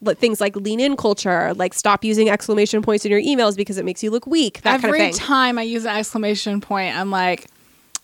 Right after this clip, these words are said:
Speaker 2: "Good thing I work with all women."
Speaker 1: <laughs> On the one hand, yeah, those are practical tips for being taken seriously, right? Sure, I acknowledge that. On the other hand, why is the way I choose to express myself the problem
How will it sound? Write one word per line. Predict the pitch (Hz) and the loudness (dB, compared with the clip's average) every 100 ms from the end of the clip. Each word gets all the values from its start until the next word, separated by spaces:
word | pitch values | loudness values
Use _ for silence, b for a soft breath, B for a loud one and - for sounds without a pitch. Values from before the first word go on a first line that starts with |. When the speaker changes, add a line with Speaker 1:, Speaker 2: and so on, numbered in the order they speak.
| _ _ | _ _
Speaker 2:
"Good | - 190 | -8 -4
thing | 208 | -2
I | 214 | -2
work | 226 | -2
with | - | 0
all | 285 294 | 2 2
women." | 320 269 262 | 2 0 2
Speaker 1:
<laughs> | 269 269 370 - 403 - 294 - - - 294 - | 0 2 0 2 0 0 -2 -4 -20 -20 -16 -2
On | 285 | 2
the | 349 | 4
one | 453 466 | 4 4
hand, | 370 311 262 | 4 2 2
yeah, | 403 349 190 - | 2 2 0 0
those | 311 392 | 2 2
are | |
practical | 403 359 349 330 339 | 0 0 -2 -2 -2
tips | - 233 - - | 2 0 0 -4
for | - 262 | -2 0
being | 254 226 | 2 2
taken | 220 202 196 | 0 0 -2
seriously, | 190 180 185 - 180 | -2 -2 -2 -2 0
right? | 190 226 - _ _ b b b _ _ _ | 2 2 -2 _ _ b b b _ _ _
Sure, | - 339 240 - _ | -4 0 0 -4 _
I | 226 | 0
acknowledge | 233 226 202 196 | 2 2 0 0
that. | 196 - - b b b b | -2 -4 -8 b b b b
On | 233 247 | 0 0
the | 233 285 | 2 2
other | 427 370 | 2 2
hand, | 262 220 208 208 b b | 2 2 0 -4 b b
why | 202 240 | 0 2
is | 269 294 | 2 2
the | 269 | 0
way | 240 220 - | 2 2 -2
I | 202 330 | 0 2
choose | 427 311 247 - | 2 2 0 0
to | 233 | -2
express | 202 - 214 214 | 0 0 -2 0
myself | 202 202 190 | -4 -4 -6
the | - | -8
problem | - 453 494 294 247 220 | -4 0 2 2 2 0